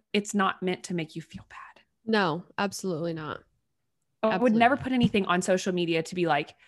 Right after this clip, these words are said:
Speaker 1: "Hey, all you not doing what I'm doing." Never. I would never do that.
Speaker 2: No, no.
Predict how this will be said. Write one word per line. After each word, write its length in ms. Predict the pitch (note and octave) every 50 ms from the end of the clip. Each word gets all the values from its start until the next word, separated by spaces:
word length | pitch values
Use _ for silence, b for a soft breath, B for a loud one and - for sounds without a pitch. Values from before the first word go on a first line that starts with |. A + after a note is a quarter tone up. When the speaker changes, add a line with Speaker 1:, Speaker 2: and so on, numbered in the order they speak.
| b b b b b
Speaker 1:
"Hey, 320 | - F3 E3 E3+ F#3 G3+
all 160 | G#3 G3+ G3+
you 200 | G3 G3 F#3+ F#3
not 220 | F3+ F3+ F3+ F3 E3+
doing 300 | F3 F3+ F3 F3 F3 F3
what 100 | F3 F3
I'm 160 | F3 F3 F3
doing." 480 | F3 E3+ E3+ F3 E3+ E3+ F3 F3+ F#3 - _ _ _ _ _ _ _ _ _ _ _ _ _ _ _ _ _ _ _ _ _ _ _ _ _ -
Never. 440 | G#3+ A#3+ D#4+ F#4 F4 B3+ D#3 D3 -
I 40 | A#3+
would 140 | D4 E4 F4+
never 260 | D4+ D4 D#4 - D#4+
do 220 | B3+ - A3 A#3+ B3+
that. 300 | A3+ D#3+ A#2 E2 - - _ -
Speaker 2:
No, 400 | G#3+ G#3 G3 F#3 E3+ C#3+ F3 G3
no. 400 | G#3 G#3 F#3 D3+ C#3 C#3 F3 F#3